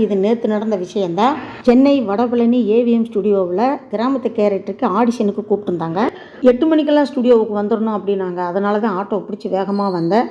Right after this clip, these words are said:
அப்புறம் ஏதோ முக்கியமான வேலை இருக்கு அப்படின்ட்டு, அஹ், கொஞ்ச நேரம் கழிச்சு வந்தாங்க. வந்து ஃபார்ம் கொடுத்தாங்க, ஃபில்லப் பண்ணி கொடுத்துட்டேன். இந்த வாய்ப்பை சொன்னது வந்து லொல்லு சபா பழனியப்பன் தம்பி தான்.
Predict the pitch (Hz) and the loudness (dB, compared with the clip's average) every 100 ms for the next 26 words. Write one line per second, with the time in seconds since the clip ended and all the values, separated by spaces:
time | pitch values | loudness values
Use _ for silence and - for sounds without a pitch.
0 | - - _ - 226 233 226 226 233 214 | -6 -20 _ -8 -2 4 4 4 2 0
1 | 220 214 220 214 202 208 196 190 214 214 | -2 -2 -2 -2 -2 0 0 -2 -2 -2
2 | 190 190 185 - 285 330 - - - 226 | 0 -2 -2 -2 -2 -2 -10 -20 -6 -2
3 | 208 208 208 220 220 208 208 208 196 196 | 0 2 2 2 2 0 0 -2 -2 -2
4 | 190 220 196 202 196 196 196 196 180 196 | 0 0 0 -2 -2 -2 -2 -6 -6 -4
5 | 190 202 202 196 202 202 190 190 196 208 | -2 -2 0 0 0 0 -4 -2 -6 -6
6 | 180 214 294 - - - - 233 294 294 | -2 0 0 -4 -16 -18 -2 2 4 4
7 | 196 196 285 330 285 240 214 240 254 196 | 2 0 0 0 -4 -2 -2 0 0 0
8 | 190 226 233 185 226 262 277 247 220 240 | -2 -2 -2 2 2 2 0 -2 -2 -2
9 | 240 196 208 214 196 - 185 180 165 165 | -2 -4 -2 -2 -4 -6 -8 -6 -8 -4
10 | 196 | -4